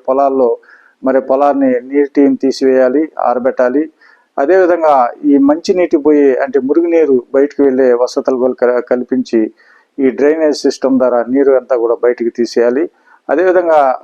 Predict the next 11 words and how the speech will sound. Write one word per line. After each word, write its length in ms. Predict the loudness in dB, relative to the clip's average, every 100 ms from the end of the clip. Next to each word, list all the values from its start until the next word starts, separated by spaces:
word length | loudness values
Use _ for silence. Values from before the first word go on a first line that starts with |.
| -4
రెండు 140 | 0
మూడు 140 | 0
సార్లు 360 | 0 -2 0 0
మంచి 320 | 0 -2 -2
నీరు 220 | 0 0
పెట్టుకున్నట్టయితే 880 | 0 -4 -2 -2 0 -2 -2 -2 -4 -6 _ _ -6
ఈ 40 | -4
యొక్క 220 | 0 -2
సల్ఫైడ్ 440 | -2 -2 0 0
ఇంజరీని 380 | 0 0 -2 -2
కూడా 340 | -2 0 -2